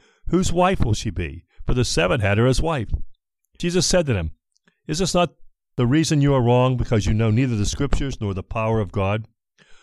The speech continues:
For when they rise from the dead, they neither marry nor are given in marriage, but are like angels in heaven. As for the dead being raised, have you not read in the book of Moses, in the passage about the bush, how God spoke to him, saying, 'I am the God of Abraham, and the God of Isaac, and the God of Jacob'?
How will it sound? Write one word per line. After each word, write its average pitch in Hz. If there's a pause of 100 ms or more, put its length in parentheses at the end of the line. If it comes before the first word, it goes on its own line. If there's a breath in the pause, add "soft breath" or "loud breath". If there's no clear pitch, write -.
(340 soft breath)
For -
when 156
they 160
rise 175
from 170
the 160
dead, 170
they 143
neither 147
marry 151
nor 151
are 151
given 160
in 123
marriage, 87
but 123
are 117
like 120
angels 131
in 123
heaven. 104 (680 soft breath)
As 175
for 175
the 160
dead 175
being 143
raised, 139 (140)
have 135
you 143
not 120
read 135
in 139
the 123
book 131
of 117
Moses, 135 (280 soft breath)
in 98
the 101
passage 127
about 120
the 117
bush, 135 (420)
how 110
God 120
spoke 135
to 156
him, 139
saying, 135
'I 113
am 107
the 104
God 107
of 92
Abraham, 143
and -
the 104
God 107
of 95
Isaac, 123
and 98
the 101
God 107
of 95
Jacob'? 117